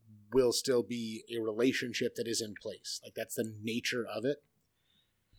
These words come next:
And, like, again, even if we look to probably the closest things in terms of relationships that you don't actually have a say in would probably be family. But even then, all of those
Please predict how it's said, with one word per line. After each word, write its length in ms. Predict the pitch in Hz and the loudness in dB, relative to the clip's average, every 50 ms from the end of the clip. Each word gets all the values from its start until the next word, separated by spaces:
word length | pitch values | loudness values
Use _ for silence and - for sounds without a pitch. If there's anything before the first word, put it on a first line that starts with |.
| _ - _ - | _ -20 _ -4
And, 120 | - 127 | -2 2
like, 280 | 123 120 113 - - - _ _ _ _ _ _ _ _ _ _ _ _ _ _ _ _ _ _ _ _ _ _ - | 2 2 2 2 -2 -10 _ _ _ _ _ _ _ _ _ _ _ _ _ _ _ _ _ _ _ _ _ _ 0
again, 680 | 123 123 123 98 - - 131 143 151 160 151 131 117 - - _ _ _ _ - | 0 0 0 -2 0 2 4 4 4 4 4 2 2 0 -4 _ _ _ _ -6
even 260 | 123 139 147 156 170 | -4 -2 2 4 4
if 120 | 156 - - | 4 4 4
we 120 | 135 127 | 2 2
look 240 | 120 123 127 - - | 2 2 0 -2 0
to 420 | - 127 127 123 120 117 113 107 - _ _ _ _ _ _ | 2 4 4 4 2 2 0 -2 -4 _ _ _ _ _ _
probably 380 | - - 131 139 143 131 143 139 | 2 6 6 6 8 6 6 4
the 140 | 123 123 113 | 4 2 0
closest 500 | - - 135 131 127 - - 135 - - | 0 0 2 2 2 2 0 -2 -2 -4
things 240 | 143 143 143 131 127 | -4 -4 -6 -6 -6
in 80 | 123 | -4
terms 300 | 104 110 123 120 113 110 | -4 -4 -4 -4 -4 -4
of 80 | 120 110 | -2 0
relationships 680 | 117 104 98 101 110 107 - 135 123 - 139 135 - - | 0 0 0 0 0 0 0 0 0 2 2 2 2 0
that 100 | 127 113 | -2 -4
you 120 | 101 107 | -4 -6
don't 300 | 104 - 117 113 117 - - | -2 0 2 2 2 0 -4
actually 400 | 117 120 117 - - 127 123 117 | -6 -6 -4 -2 -2 0 0 0
have 180 | - 113 117 110 | 2 0 0 0
a 60 | 110 | 0
say 320 | - - 131 110 107 113 120 | 0 2 0 0 0 -2 -4
in 280 | 123 135 135 139 139 - _ _ _ _ _ _ _ _ _ _ _ _ _ | -4 -6 -8 -10 -12 -16 _ _ _ _ _ _ _ _ _ _ _ _ _
would 160 | - 113 110 | -2 -2 2
probably 260 | - 123 120 117 123 117 | 4 4 4 4 4 2
be 160 | 107 117 117 | 0 -2 -2
family. 540 | - - 175 185 190 151 135 127 123 113 - | 0 2 4 4 4 4 2 2 0 -2 -2
But 120 | - 127 127 | -2 -2 -2
even 300 | 135 147 139 147 135 120 | 0 2 2 2 2 4
then, 320 | 139 151 156 143 131 113 - _ _ _ _ _ _ _ _ _ - | 4 2 2 2 0 -4 -6 _ _ _ _ _ _ _ _ _ 2
all 240 | 123 135 147 147 | 4 6 6 6
of 260 | 147 135 110 110 107 104 | 6 4 2 0 -2 2
those 640 | 120 123 143 147 147 143 139 135 131 120 - - | 4 4 6 6 4 4 2 0 -2 -2 -2 -4